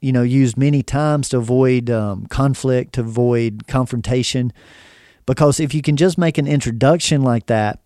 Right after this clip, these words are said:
and get out without any friction or any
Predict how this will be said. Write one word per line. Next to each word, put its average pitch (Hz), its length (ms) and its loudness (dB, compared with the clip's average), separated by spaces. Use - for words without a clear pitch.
and 135 160 0
get 135 200 0
out 147 300 0
without 127 440 -2
any 135 200 -2
friction 123 680 -2
or 113 500 -2
any 135 500 -2